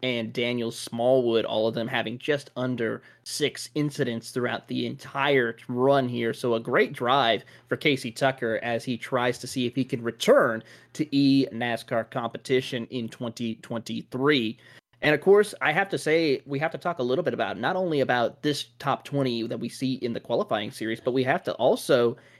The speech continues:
keep an eye on the bottom twenty of the eNASCAR Coca-Cola iRacing Series. I mean, we have only four races left before we to take the bottom twenty and have to go head-to-head with the top twenty of the series for the Contender Series in the wintertime. And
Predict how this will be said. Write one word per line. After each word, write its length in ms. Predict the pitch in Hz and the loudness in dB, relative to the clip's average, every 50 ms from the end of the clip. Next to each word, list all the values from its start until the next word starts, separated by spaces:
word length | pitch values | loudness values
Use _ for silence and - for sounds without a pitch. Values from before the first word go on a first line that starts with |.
| _ _ | _ _
keep 220 | - - 131 139 - | -6 -4 -2 0 2
an 80 | 214 | 2
eye 220 | 185 175 180 175 165 | 4 4 6 4 4
on 240 | - 143 156 151 143 | 4 4 2 2 2
the 80 | 147 | 0
bottom 520 | 131 - - - 120 127 151 208 233 202 151 | 0 -2 -4 0 2 2 4 4 4 2 0
twenty 400 | - - 127 120 117 117 123 120 | -2 -4 -4 -2 0 0 0 0
of 120 | 113 131 | 0 0
the 140 | 127 120 117 | -2 -2 -2
eNASCAR 520 | 135 139 139 139 139 135 - - 139 135 135 | 0 0 0 -2 -2 -4 -2 0 0 0 2
Coca-Cola 480 | - 143 139 147 139 - 147 147 113 - | 0 -2 -2 -4 -4 -2 0 0 0 0
iRacing 520 | 113 131 175 202 202 165 - - 123 127 | 2 2 2 2 2 0 -2 -4 -8 -8
Series. 580 | - - - 131 123 117 117 104 101 - - - _ - | -8 -4 -2 0 0 2 0 0 -2 -6 -10 -16 _ -4
I 140 | 123 123 123 | -2 0 0
mean, 180 | 127 127 123 120 | 0 0 0 0
we 80 | 123 | -2
have 160 | 127 139 131 131 | 0 0 2 2
only 180 | 135 139 135 113 - _ | 2 2 2 0 -2 _
four 200 | - 151 160 190 | -2 0 2 2
races 360 | 190 190 190 185 - - 143 131 | 2 2 0 0 -2 -6 -4 0
left 360 | 123 170 190 202 170 - - | 2 4 4 4 2 2 0
before 240 | 135 127 - 135 127 | 0 4 4 4 4
we 140 | 131 147 170 | 4 2 0
to 80 | 135 | 0
take 360 | - - - 156 151 143 - - - - - - - | -2 2 2 4 4 2 0 -6 -20 -20 -18 -8 -2
the 80 | 147 127 | -2 0
bottom 340 | 123 - 120 147 185 196 175 | 2 2 2 4 4 4 2
twenty 480 | - 151 175 220 185 123 113 113 - _ _ _ _ _ _ _ _ _ _ - | 2 2 4 4 4 2 0 -2 -6 _ _ _ _ _ _ _ _ _ _ -2
and 160 | 135 131 127 | -2 -2 0
have 200 | 147 156 147 147 - | 0 -2 -2 -2 -4
to 60 | 131 | 0
go 220 | 120 143 143 135 - | 4 4 4 4 2
head-to-head 600 | - - 160 165 160 - 156 139 151 170 175 143 | 0 0 0 0 0 -2 -2 0 2 2 2 2
with 320 | 123 120 135 135 131 127 131 | 0 0 0 0 0 0 -2
the 140 | 139 131 123 | -4 -4 -2
top 320 | - - 151 170 - - | -2 -2 -4 -4 -4 -6
twenty 300 | - 156 147 135 123 120 | -6 -4 -4 -2 0 -2
of 160 | 127 113 120 | -2 -4 -4
the 160 | 117 127 127 | -6 -6 -6
series 480 | 131 - - - 139 131 135 156 151 - - - | -6 -6 -4 -2 0 0 0 -2 -4 -8 -8 -2
for 160 | 139 143 143 | 0 2 2
the 60 | 156 | 2
Contender 400 | 151 160 143 135 151 185 220 220 | 2 0 0 0 0 0 0 -4
Series 360 | - - 131 120 120 120 120 | -4 -2 0 0 0 0 -2
in 160 | - 143 139 | -2 -2 0
the 80 | 139 135 | 0 0
wintertime. 560 | 131 165 220 - 226 - - 131 123 120 117 | 0 -2 -4 -4 -6 -4 -2 -2 -2 -2 -2
And 140 | 117 113 | -4 -6